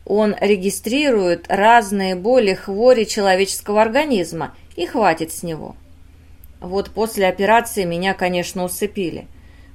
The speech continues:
Проспал я, наверное, несколько суток кряду. А когда проснулся, открыл глаза и вижу, справа от меня сидит моя больничная сестра.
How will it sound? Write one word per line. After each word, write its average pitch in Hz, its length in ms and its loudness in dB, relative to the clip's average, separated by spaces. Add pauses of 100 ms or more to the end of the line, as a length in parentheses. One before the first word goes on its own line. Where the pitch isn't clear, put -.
Проспал 311 500 2
я, 254 180 4
наверное, 220 580 2
несколько 196 560 -2
суток 202 460 -4
кряду. 175 580 -2 (440)
А 170 80 -10
когда 226 240 2
проснулся, 220 640 0
открыл 214 400 -2
глаза 175 540 0
и 320 120 0
вижу, 185 540 -4 (500)
справа 311 460 -2
от 196 100 -2
меня 190 320 -2
сидит 233 460 -6
моя 214 380 -2
больничная 247 640 0
сестра. 262 640 -4